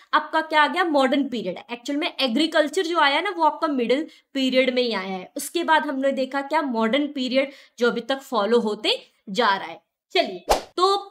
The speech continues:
अगर आपको नहीं पता है एंशिएंट, मिडवाइल और मॉडर्न, तो आप एक बार Google पे सर्च कर लेना कि क्या होता है। बहुत सारे वीडियोज़ हैं यू-, YouTube पे, आप एक बार देख लेना। At least ये तीन आपका क्लियर होना चाहिए, एंशिएंट पीरियड क्या होता है, मिडवाइल क्या होता है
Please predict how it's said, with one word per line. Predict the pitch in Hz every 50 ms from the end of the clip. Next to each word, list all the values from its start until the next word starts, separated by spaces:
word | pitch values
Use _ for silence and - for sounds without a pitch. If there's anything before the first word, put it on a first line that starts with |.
| _ _ _ _ _ _ _ _ _ _ _ _ _ _ _ _ - - - - - -
अगर | 269 262 320 330
आपको | 320 311 320 320 370
नहीं | 359 311 294 294 294
पता | 285 320 311 - 339
है | 370
एंशिएंट, | - - 277 269 269 269 - 254 311 294 311 311 302 -
मिडवाइल | 277 247 247 247 240 262 269 277 285
और | 269 269 262
मॉडर्न, | 247 240 226 226 226 220 277 339 - _ _ _ - - - -
तो | 262
आप | 254 254 254 247 254 262 262 262
एक | 269 262 214
बार | 262 262
Google | 262 220 240 233 240 240 233 233
पे | 240
सर्च | 233 233 - 247 254 262 262 -
कर | - 359 320
लेना | 339 320 339 339 330 359 359 359
कि | 359 330 302
क्या | 262 302 294 285
होता | 294 285 277 277 277 - 285
है। | 285 311 302 - _ _ _ _ _ -
बहुत | 220 240 254 254
सारे | - 294 294 311 330
वीडियोज़ | 285 311 294 294 269 311 320 320 320 294
हैं | 302 302 302
यू-, | 277 269 247 - - 233 220
YouTube | 262 269 277 302 302 302 -
पे, | 311 302
आप | 294 302 - 240 240 240
एक | 247 240 240
बार | 269 277 262 -
देख | 233 226 226 226
लेना। | 220 196 185 185 -
At | - 226
least | 226 226 269 277 302 302 302
ये | 294 330
तीन | 330 330 - 285 285 277 285
आपका | 269 269 269 294
क्लियर | 294 294 - 262 233 240 262 269
होना | 254 247 247 247 247
चाहिए, | 254 - 269 277 320 339 -
एंशिएंट | - 247 233 233 226 233 269 262 262 262
पीरियड | 254 247 247 240 240 240
क्या | - 233
होता | 226 226 226 226 254
है, | 269 262
मिडवाइल | 240 226 220 220 226 233 233 247 233
क्या | 247 247 226
होता | 220 220 220 254
है | 262 294 -